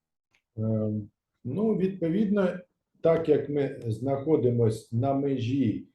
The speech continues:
із іншим регіоном, то ми, звісно, можемо сприйняти і, е, супутники, які мовлять, наприклад, на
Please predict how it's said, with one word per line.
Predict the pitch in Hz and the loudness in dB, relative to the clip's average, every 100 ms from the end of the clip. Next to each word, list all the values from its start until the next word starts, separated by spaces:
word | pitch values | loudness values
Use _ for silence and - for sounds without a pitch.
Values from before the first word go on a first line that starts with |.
| _ _ | _ _
із | 120 120 113 160 | -6 -4 -6 -8
іншим | 139 110 - 107 107 | -4 -4 -4 -4 -2
регіоном, | 113 104 110 139 208 220 220 - - _ - | -2 -2 0 0 2 2 0 -2 -12 _ -10
то | 131 | -4
ми, | 170 214 | 0 0
звісно, | - 143 190 170 135 | 0 -4 -4 -4 -4
можемо | 127 165 180 175 165 | -2 -2 -2 -2 -4
сприйняти | - - 113 107 113 147 165 165 160 156 - - | -6 -8 -6 -6 -4 -4 -4 -6 -6 -6 -8 -10
і, | 139 151 139 135 - _ - | -6 -4 -6 -8 -20 _ -8
е, | 120 113 110 107 107 - 107 _ _ _ _ - 104 _ | -4 -2 -2 -4 -8 -12 -16 _ _ _ _ -20 -20 _
супутники, | - 131 127 156 180 175 - 147 | -6 -4 -4 -6 -8 -8 -8 -6
які | 113 104 - 151 135 | -4 -4 -8 -8 -6
мовлять, | 104 139 143 123 156 | -4 -4 -2 -4 -4
наприклад, | 101 98 123 135 110 95 - | -10 -12 -8 -8 -8 -10 -12
на | 104 104 98 92 | -12 -8 -8 -10